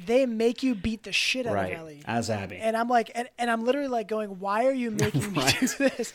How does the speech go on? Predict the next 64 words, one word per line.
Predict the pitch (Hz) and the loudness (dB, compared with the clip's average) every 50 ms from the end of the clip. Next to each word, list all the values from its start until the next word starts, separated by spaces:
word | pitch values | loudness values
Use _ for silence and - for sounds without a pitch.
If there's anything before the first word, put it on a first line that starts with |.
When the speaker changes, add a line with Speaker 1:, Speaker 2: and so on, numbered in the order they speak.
| - - - | -14 -14 -14
Speaker 2:
Like, | 143 143 - 131 | -12 -10 -4 -2
I'm | 143 143 | 0 0
Speaker 1:
Like, | - - | 0 4
Speaker 2:
so | 254 180 175 | 6 6 6
Speaker 1:
I'm | - | 6
literally | 311 - 156 277 | 6 4 4 4
Speaker 2:
confused. | - 160 165 160 - 240 226 | 4 2 2 4 2 2 2
Speaker 1:
sitting | 214 208 | 0 -2
here | 190 180 - - - - - | -4 -8 -12 -16 -18 -14 -10
beating | - 277 269 277 277 254 220 226 - - - | -6 -6 -6 -4 -6 -8 -8 -10 -12 -14 -16
the | 196 190 | -16 -12
shit | - - - - - - - 294 294 - - | -10 -6 -4 -4 -4 -4 -6 -6 -10 -10 -10
out | 208 - | -8 -4
Speaker 2:
Yeah. | 208 208 101 92 | -4 -4 -4 -4
Speaker 1:
of | 226 247 | -6 -8
Ellie | 262 269 247 226 202 | -8 -6 -6 -6 -6
as | 196 190 196 | -8 -10 -12
Abby, | 196 220 240 254 220 226 | -10 -10 -10 -8 -8 -8
and | 208 202 | -8 -8
I'm | 208 214 | -6 -6
like, | 226 226 220 220 - _ _ _ _ 202 | -4 -4 -6 -6 -12 _ _ _ _ -14
"No, | 233 262 302 302 302 247 208 196 185 | -6 -2 2 2 4 2 2 -2 -4
like, | 185 196 196 185 | -8 -10 -8 -8
this | 240 233 - | -10 -10 -10
is | 254 208 | -10 -8
not | 220 - - 220 | -6 -4 -2 0
Speaker 2:
No, | - 220 | 0 0
it's | 214 - | 0 -2
Speaker 1:
okay. | - - | -2 -2
Speaker 2:
not. | 208 202 | -2 -2
Speaker 1:
This | 202 190 - 220 | -4 -8 -8 -8
is | 233 | -8
a | 220 | -8
character | - 226 226 233 226 - 240 220 | -6 -6 -8 -8 -8 -8 -8 -6
that | 208 208 | -4 -4
I've | 208 202 - | -6 -6 -6
spent | - 220 220 202 185 | -6 -8 -8 -8 -8
hours | 180 190 240 277 269 233 196 107 | -8 -6 -2 0 0 0 0 0
Speaker 2:
Yeah. | 107 107 - 175 | 0 0 -2 -4
Speaker 1:
with, | 180 - - _ _ - - - - _ _ _ _ _ _ _ _ _ _ _ _ _ _ - - _ _ 208 | -8 -12 -18 _ _ -20 -20 -20 -20 _ _ _ _ _ _ _ _ _ _ _ _ _ _ -20 -20 _ _ -10
uh, | 202 202 196 190 185 175 - - | -10 -8 -8 -8 -10 -12 -14 -10
and | 208 214 202 196 196 190 180 - - _ _ _ _ 190 | -6 -6 -6 -6 -8 -12 -14 -16 -20 _ _ _ _ -16
you're | 190 196 196 | -12 -12 -10
making | 196 202 226 277 262 - 233 226 214 | -6 -4 -4 -4 -6 -6 -8 -6 -6
me | 208 196 | -6 -6
beat | 180 247 247 | -8 -10 -10
the | - 202 | -6 -4
shit | - - - 370 - | -4 -4 -4 -4 -6
out | - 175 180 | -8 -6 -4
of | 175 | -2
Speaker 2:
Yeah. | 165 160 | -2 -2
Speaker 1:
her." | 160 160 151 - - | -4 -6 -10 -6 0
Speaker 2:
And | 165 143 165 | 4 4 4
of | 170 | 6
course, | - 233 254 247 240 - | 6 6 4 6 4 2
that's | 196 190 - - | 0 2 2 2
what | 185 147 | 0 0
the | 139 | 0
Speaker 1:
Right? | - 208 | 0 0
Speaker 2:
character | 120 123 135 - - | 0 0 2 0 0
Speaker 1:
Like | 127 113 | 0 0
Speaker 2:
would | 110 107 | -2 -2
be | 131 139 | -4 -4
doing, | 139 180 147 117 104 104 113 123 | -2 0 0 0 0 -2 -4 -6